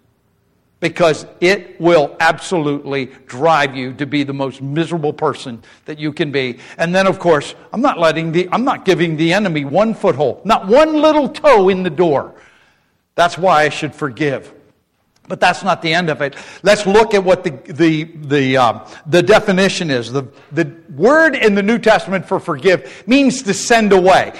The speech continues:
And if you want to know how far that goes about sending away, if you were to look this up, and you can easily do this, you will find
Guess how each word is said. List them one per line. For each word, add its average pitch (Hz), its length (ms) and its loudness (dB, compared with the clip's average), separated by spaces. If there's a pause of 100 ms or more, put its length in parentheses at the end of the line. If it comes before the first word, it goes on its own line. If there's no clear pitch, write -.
And 196 100 0
if 170 80 -6
you 233 140 2
want 339 180 4
to 339 80 2
know 269 300 6
how 247 320 2
far 254 420 4
that 233 340 0
goes 233 320 6
about 196 300 2
sending 226 380 0
away, 196 440 2 (300)
if 220 240 4
you 262 220 6
were 269 100 6
to 294 140 6
look 214 240 4
this 277 240 2
up, 170 220 2
and 175 120 0
you 180 100 -4
can 214 160 -4
easily 220 380 -2
do 160 220 0
this, 175 200 0 (220)
you 226 220 4
will 320 200 4
find 202 540 0